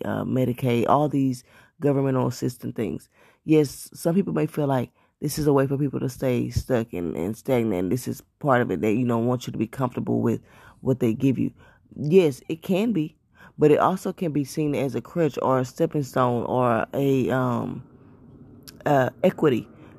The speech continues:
because at some point we have to realize we are at a disadvantage and we are, um, being held back at the race while everyone else gets a head start, or we, we're not getting the cheat codes of the game.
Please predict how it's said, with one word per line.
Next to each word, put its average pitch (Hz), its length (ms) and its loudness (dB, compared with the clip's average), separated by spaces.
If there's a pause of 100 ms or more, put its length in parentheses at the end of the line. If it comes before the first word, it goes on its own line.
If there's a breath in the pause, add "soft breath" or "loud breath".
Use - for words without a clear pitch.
because 156 480 2
at 120 160 0
some 170 240 -4
point 170 240 -2
we 151 120 0
have 147 140 0
to 143 80 -4
realize 139 540 0
we 143 360 0 (140)
are 143 240 4
at 127 140 0
a 127 60 -2
disadvantage 127 720 -2
and 127 220 -4
we 135 180 0
are, 139 360 0 (500 loud breath)
um, 120 640 -2 (200)
being 139 280 2
held 139 380 0
back 127 300 0
at 110 160 -4
the 107 80 -8
race 131 420 0 (260 loud breath)
while 113 180 4
everyone 139 280 2
else 135 160 0
gets 127 220 -4
a 127 80 -2
head 123 240 2
start, 110 360 -2
or 113 180 0
we, 135 240 2
we're 139 200 0
not 143 320 0
getting 131 260 0
the 127 100 0
cheat - 300 -12
codes 131 380 0
of 123 120 0
the 120 80 2
game. 117 400 0